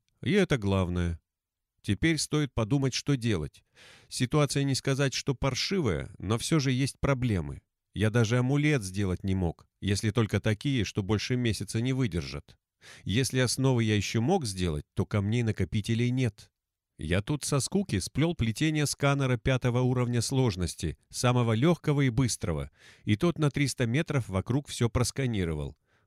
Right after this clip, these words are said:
Камни, песок, мел, но того, что нужно, нет.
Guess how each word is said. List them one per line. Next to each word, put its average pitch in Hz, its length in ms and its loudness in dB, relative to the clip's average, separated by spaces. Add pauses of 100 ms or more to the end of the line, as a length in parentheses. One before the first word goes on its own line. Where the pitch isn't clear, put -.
Камни, 127 420 0
песок, 135 600 -2
мел, 131 440 2 (300)
но 156 240 -2
того, 156 320 2
что 151 220 -2
нужно, 127 360 0
нет. 127 380 -4